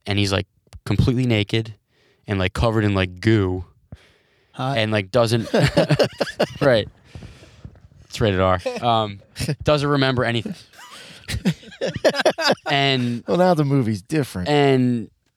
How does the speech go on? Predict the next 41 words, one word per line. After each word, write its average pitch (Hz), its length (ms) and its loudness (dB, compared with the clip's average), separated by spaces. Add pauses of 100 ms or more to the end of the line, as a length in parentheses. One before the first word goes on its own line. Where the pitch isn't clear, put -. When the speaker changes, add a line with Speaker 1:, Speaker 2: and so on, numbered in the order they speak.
(400)
Speaker 1:
doesn't 151 240 2
remember 135 240 4
anything, 117 520 2
so - 140 2
Speaker 2:
Oh, - 20 4
they're 110 80 0
Speaker 1:
like 110 140 2
Speaker 2:
getting 170 220 -2
good. 165 300 2 (1200)
Speaker 1:
So 123 400 0
th-, 113 140 -6 (100)
the 113 140 -6
people - 240 4
are 127 40 4
like, 117 200 0
"Yeah, 165 220 -4
he 135 140 -4
was 123 140 -8
abducted 120 300 -4
by 120 80 -6
aliens," 127 240 -2
but, 101 120 -6
like, 101 140 -6
he - 120 -4
can't 127 260 2
say 127 200 2
that 117 120 0
he 120 80 0
was. 117 580 2 (440)
He's, 151 300 -4
like, 123 220 -4
completely 170 420 0
traumatized. 131 800 0 (640)
He's 139 120 -12
got, 120 100 -8
like, 117 180 -10
bruising 147 360 2
all 131 140 4
over 113 160 0
his 110 100 -4
face. 127 500 -4